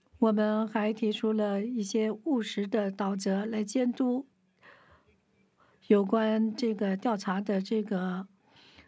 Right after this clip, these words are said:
设施和这个手段。我们还向所有的执法人员和机构提供培训，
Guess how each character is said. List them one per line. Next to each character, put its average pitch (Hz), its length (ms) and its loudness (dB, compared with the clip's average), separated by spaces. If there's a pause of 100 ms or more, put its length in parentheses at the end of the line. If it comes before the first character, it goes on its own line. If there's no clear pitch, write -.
(540)
设 - 320 2
施 233 440 -2 (280)
和 190 500 -2
这 208 240 -2
个 190 220 -2
手 190 200 -2
段。 214 280 -2 (1500)
我 220 100 4
们 208 380 4
还 214 180 0
向 214 240 0
所 202 260 0
有 202 220 0
的 190 320 0
执 233 180 -4
法 190 480 -2 (580)
人 208 280 4
员 202 380 0 (340)
和 208 160 0
机 233 200 -2
构 214 220 0
提 208 200 -2
供 233 160 0
培 208 240 0
训， 214 280 -2